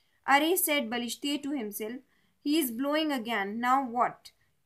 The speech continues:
Is he going to burn the potato?" After blowing a few more foo foos on it, the woodcutter put it in his mouth and began to eat it।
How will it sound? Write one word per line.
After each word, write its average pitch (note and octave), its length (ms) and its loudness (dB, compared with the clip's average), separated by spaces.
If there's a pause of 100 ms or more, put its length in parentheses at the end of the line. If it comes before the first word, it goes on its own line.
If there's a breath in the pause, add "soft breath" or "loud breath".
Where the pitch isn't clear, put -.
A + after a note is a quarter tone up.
(120)
Is C#4+ 180 2
he E4 240 4
going C#4+ 280 0
to E4+ 80 2
burn B3+ 300 0
the D4 160 -2
potato?" C#4+ 360 -4 (160)
After A#3+ 320 2
blowing B3+ 400 -4
a C#4 100 -2 (140)
few D4 160 0 (120)
more A3 180 -4
foo C#4+ 460 -8 (340)
foos C4 320 -2
on B3 160 -2
it, A3+ 180 -6 (340 soft breath)
the B3 140 -4
woodcutter D4+ 460 0 (100)
put D4+ 120 -2 (200)
it C4+ 460 -8
in C4 160 -2
his C#4 240 -2
mouth A3 260 -2 (120)
and A#3+ 180 2
began A#3+ 320 -2
to D4 180 -6
eat A3 240 -10
it। D3 120 -12